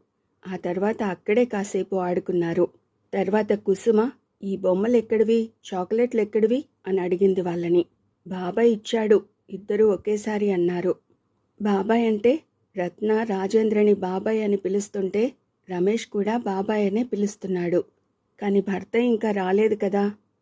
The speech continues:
అని కుసుమ అనుమానం శేఖరం మీదికి పోయింది. "ఆ, అంత మాత్రం కూడానా? అసలు అలాంటి ముచ్చట్లు తెలిస్తేగా" అనుకుంది. అయినా అడగకుండా ఉండలేకపోయింది. "ఏ బాబాయ్?"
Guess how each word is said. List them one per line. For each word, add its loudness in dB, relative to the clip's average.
అని 0
కుసుమ -2
అనుమానం 2
శేఖరం -4
మీదికి 2
పోయింది. 0
"ఆ, 0
అంత -2
మాత్రం 0
కూడానా? 2
అసలు -4
అలాంటి 0
ముచ్చట్లు 0
తెలిస్తేగా" 0
అనుకుంది. -2
అయినా 2
అడగకుండా 0
ఉండలేకపోయింది. 0
"ఏ 0
బాబాయ్?" 2